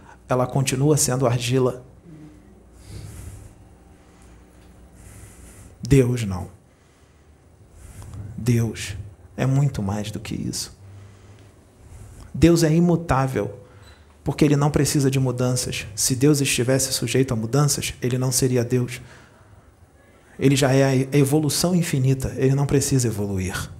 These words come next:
Sempre existiu e sempre existirá. Perfeição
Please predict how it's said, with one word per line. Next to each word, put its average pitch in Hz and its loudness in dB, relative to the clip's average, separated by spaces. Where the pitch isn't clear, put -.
Sempre 165 2
existiu 117 -4
e 113 -4
sempre 127 -2
existirá. 107 -4
Perfeição 170 4